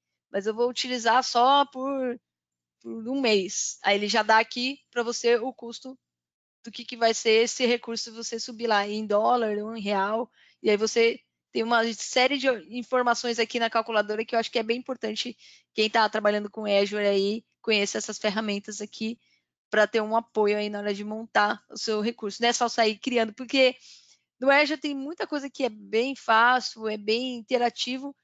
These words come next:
mas aí tem que tomar todo esse cuidado de entender o negócio do cliente, entender o escopo do projeto, o que, que ele realmente precisa,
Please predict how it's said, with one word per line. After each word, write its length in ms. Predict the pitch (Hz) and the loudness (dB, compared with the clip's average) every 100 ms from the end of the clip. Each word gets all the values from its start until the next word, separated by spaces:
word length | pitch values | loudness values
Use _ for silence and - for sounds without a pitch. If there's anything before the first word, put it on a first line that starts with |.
| _ | _
mas 140 | - 208 | -2 2
aí 100 | 226 | 0
tem 180 | 247 233 | 0 -8
que 80 | |
tomar 300 | - 233 226 | -4 0 0
todo 180 | 220 247 | 0 -4
esse 180 | 262 - | -8 -8
cuidado 480 | - 294 226 226 233 | -8 0 4 4 0
de 360 | 208 233 208 - _ _ _ | -10 -4 -4 -6 _ _ _
entender 640 | 226 214 233 226 220 254 | -10 0 0 4 4 6
o 60 | 285 | 4
negócio 320 | 269 247 233 | 2 0 -2
do 60 | 233 | -4
cliente, 560 | 233 214 233 247 - | -6 0 0 0 -2
entender 380 | 247 226 220 226 | -8 -4 0 2
o 60 | 285 | 2
escopo 320 | - 269 247 | -2 -8 -10
do 80 | 233 | -14
projeto, 420 | - 226 226 220 | -8 0 0 0
o 60 | 233 | -8
que, 200 | - 302 | -10 -4
que 100 | 339 | -2
ele 100 | 262 | 0
realmente 380 | 254 269 247 | 0 0 -2
precisa, 680 | - 226 - 220 240 254 277 | -6 -10 -8 -6 -4 -2 -4